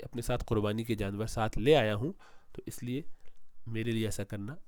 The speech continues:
جائز نہیں ہے، تو میں ایسا نہیں کروں گا۔ تو آپ کے ساتھ ایک دو صحابہ خالی تھے، انہوں نے بھی ایسا ہی کیا۔ اور اس عمل میں آپ کے ساتھ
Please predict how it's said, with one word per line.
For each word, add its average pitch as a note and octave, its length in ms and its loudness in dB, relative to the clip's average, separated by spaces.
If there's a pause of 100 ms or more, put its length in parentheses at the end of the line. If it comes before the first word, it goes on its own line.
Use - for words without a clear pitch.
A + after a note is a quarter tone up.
(1400)
جائز G#2+ 320 -2
نہیں G#2+ 220 -2
ہے، G#2+ 60 -2
تو G#2 120 0
میں G2+ 120 0
ایسا G2 180 0
نہیں A#2 160 0
کروں A#2 280 -6
گا۔ B2 160 -10
تو - 100 -16
آپ - 220 -2
کے - 60 -2
ساتھ B2 260 0
ایک B2 220 -2
دو B2 80 2
صحابہ G#2+ 340 -2
خالی G2+ 240 -2
تھے، E3+ 180 -2 (680)
انہوں B2+ 180 6
نے A2+ 100 4
بھی A2+ 140 2
ایسا G#2+ 340 -2
ہی G#2+ 120 -2
کیا۔ G2+ 280 -8 (2500)
اور A#2 200 -2
اس - 260 -4 (640)
عمل B2 240 0
میں A#2 100 0
آپ A2+ 160 -4
کے A2+ 60 -4
ساتھ C3+ 340 -4